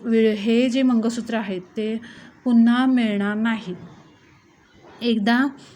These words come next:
डिझाईन पोस्ट झाली का ते पुन्हा एकदा येईपर्यंत सहा महिने पण जातात, कधीकधी येत पण नाही डिझाईन. त्याच्यामुळे ना पटकन स्क्रीनशॉट घेऊन ठेवा आणि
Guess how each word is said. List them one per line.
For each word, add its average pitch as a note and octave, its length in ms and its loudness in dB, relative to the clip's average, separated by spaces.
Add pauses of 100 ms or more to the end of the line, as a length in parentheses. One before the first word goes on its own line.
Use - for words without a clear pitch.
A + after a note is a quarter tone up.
(340)
डिझाईन A#3+ 520 0 (680)
पोस्ट A#3+ 380 0
झाली A3+ 300 -2
का G3+ 140 -10 (100)
ते A#3 100 -2
पुन्हा A3+ 460 -2
एकदा A3+ 400 -4 (360)
येईपर्यंत A3 680 0
सहा A#3 320 -4
महिने A3 240 -2
पण A3+ 180 -2
जातात, A3+ 320 -4
कधीकधी G#3 360 -2
येत G#3+ 200 0 (200)
पण G#3+ 140 -2
नाही G3 300 -2
डिझाईन. F3+ 400 -6 (580)
त्याच्यामुळे G#3+ 440 -2
ना A#3+ 140 0
पटकन B3 680 -2 (540)
स्क्रीनशॉट A3+ 420 -4
घेऊन A#3 320 2
ठेवा A#3+ 200 -2
आणि A#3+ 320 -2